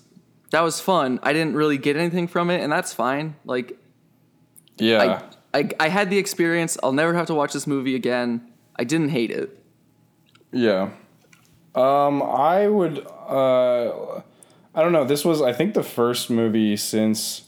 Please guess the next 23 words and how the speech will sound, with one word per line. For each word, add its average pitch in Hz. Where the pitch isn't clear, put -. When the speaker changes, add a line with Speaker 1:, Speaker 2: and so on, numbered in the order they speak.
Speaker 2:
Reservoir 98
Dogs, 82
which 101
was 117
his 95
first 82
movie, 80
without 101
Samuel 90
L. 80
Jackson. 90
This 87
was 90
Tarantino's 101
first -
non-Sam 92
Jackson 87
movie 80
since -
Reservoir 92
Dogs. -
Speaker 1:
Hmm. 143
Speaker 2:
Um, 95